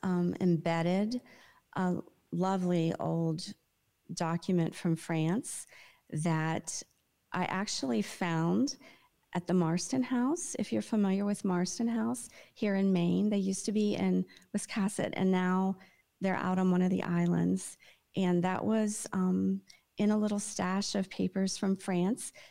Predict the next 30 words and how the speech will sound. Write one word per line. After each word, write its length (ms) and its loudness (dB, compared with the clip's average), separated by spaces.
They 80 0
spend 340 -2
half 280 -2
of 100 -2
their 160 2
year 540 0
in 100 2
the 80 2
south 380 -4
of 80 -2
France, 720 -2
and 440 0
I 100 0
found 340 0
that 160 -2
little 180 -2
treasure 460 -2
there, 500 0
and, 520 2
uh, 180 0
just 300 -6
loved 440 -2
the, 320 2
the 60 -2
script 680 -4
and 200 4
the 60 2
softness 680 -2
of 200 -2
the, 240 0